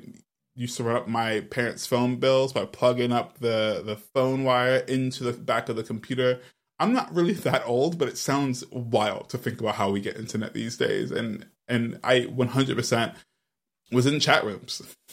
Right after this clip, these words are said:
Listen, shout out to my A S L people who know what that even means. I, I was in those chat rooms. Some of my, my friends these days and best friends are people that I met not even knowing who they were,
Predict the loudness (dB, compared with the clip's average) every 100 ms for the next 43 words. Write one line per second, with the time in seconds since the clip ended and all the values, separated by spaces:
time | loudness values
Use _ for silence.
0 | -20 _ _ _ -4 -4 -2 2 2 2
1 | 0 0 2 2 2 2 0 0 -4 -4
2 | -2 0 0 -2 -2 -4 -4 -4 -2 -2
3 | -2 -10 -18 _ -10 -4 2 2 2 -2
4 | 0 2 2 0 -4 -2 -2 -2 -4 0
5 | 0 0 -2 -4 -4 -2 -2 0 -2 -4
6 | -2 -2 -2 -2 -2 -2 0 0 -2 -2
7 | -4 -4 -6 -6 -4 0 4 4 4 2
8 | 2 -2 -4 -4 -2 -2 -4 -2 0 0
9 | 0 0 0 -2 -4 -4 -2 -2 -2 -6